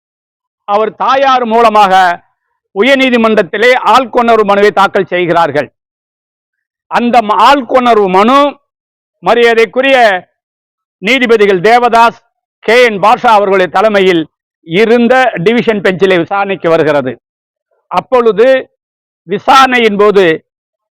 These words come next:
காவல்துறை திவ்யாவையும் இ-, இளவரசனையும் நீதிமன்றத்திலே ஆஜர்படுத்துகிறார்கள். நீதிமன்றம் அவர்களை விசாரிக்கிறது.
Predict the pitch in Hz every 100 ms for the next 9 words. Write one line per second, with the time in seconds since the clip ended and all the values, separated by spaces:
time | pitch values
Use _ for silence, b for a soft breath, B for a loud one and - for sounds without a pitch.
0 | _ _ _ - 214 262 240 196 226 247
1 | 254 170 214 220 247 233 208 202 247 262
2 | - _ _ _ _ _ 156 240 - 214
3 | 247 233 - 214 185 185 - _ _ -
4 | 247 262 226 208 185 196 175 196 220 202
5 | 185 165 170 175 160 202 220 - _ _
6 | _ _ - 170 262 254 220 202 185 180
7 | 185 175 170 - 226 220 202 196 180 190
8 | 226